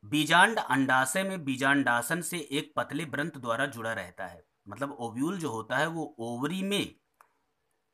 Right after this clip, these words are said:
प्लेसेंटा से एक पतले धागे के द्वारा जुड़ा रहता है, जिसे बीजांड व्रंत या फूनिकल कहते हैं। आप इस स्ट्रक्चर को फूनिकल कहेंगे,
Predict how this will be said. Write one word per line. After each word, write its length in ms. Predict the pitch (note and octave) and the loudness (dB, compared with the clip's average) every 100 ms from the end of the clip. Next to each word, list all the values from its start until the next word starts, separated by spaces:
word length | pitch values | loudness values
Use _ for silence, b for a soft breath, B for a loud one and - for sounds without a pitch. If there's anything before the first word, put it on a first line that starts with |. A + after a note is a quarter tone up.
| _ _ _ | _ _ _
प्लेसेंटा 580 | D3 C#3+ D#3+ D#3+ D#3+ G#3+ | 0 0 2 -2 4 4
से 320 | G3 A2 - - | 4 -4 -8 -10
एक 200 | F3 - | -10 -2
पतले 280 | D3+ F3 G3 | -2 -2 -6
धागे 400 | C#3 B2 C3+ G#3+ | 0 2 4 2
के 120 | G#3 | -4
द्वारा 260 | C#3 B2+ C3 | -2 0 0
जुड़ा 260 | A#2 B2+ C#3+ | -2 -2 0
रहता 280 | A2 A2+ | 0 -2
है, 140 | A#2+ E3 | -4 -4
जिसे 400 | B2 - A3+ - b b b | -10 -6 -8 -8 b b b
बीजांड 520 | F#2+ A#2+ C3+ D3+ F#3+ | -6 -2 4 4 4
व्रंत 280 | C3 D#3 G3+ | 0 -2 -4
या 160 | C#3 F3 - | -4 -4 -4
फूनिकल 440 | - A#2+ A#2+ C#3 | -8 -6 -2 -4
कहते 340 | G#2+ F2+ - F#2+ | -4 -12 -16 -20
हैं। 160 | F#2 _ _ | -20 _ _
आप 340 | B2 F3+ - - | 2 2 -2 -10
इस 260 | G3+ - C#3 | -8 -6 -8
स्ट्रक्चर 600 | C3 - A#2+ - - G3 | -10 -8 -10 -8 -2 0
को 160 | G3 A#3 | 0 -6
फूनिकल 460 | - A2+ G#2+ G#2 | -6 -10 -8 -8
कहेंगे, 440 | - F2+ F#2 - | -10 -16 -18 -20